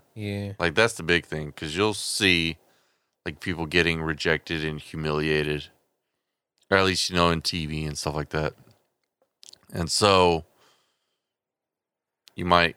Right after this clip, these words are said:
Speaker 2: kinda think the same thing. Um, honestly, you know,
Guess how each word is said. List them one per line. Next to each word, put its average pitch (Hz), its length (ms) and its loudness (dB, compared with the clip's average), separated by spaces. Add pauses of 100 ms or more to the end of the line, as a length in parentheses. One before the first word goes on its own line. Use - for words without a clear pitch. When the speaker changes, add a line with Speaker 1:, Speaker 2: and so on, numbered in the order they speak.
(240)
Speaker 2:
kinda 85 380 0
think - 580 -4
the 80 100 -4
same 76 320 -6
thing. 69 520 -6 (580)
Um, 69 580 0 (2250)
honestly, 151 640 6
you 123 80 2
know, 120 300 6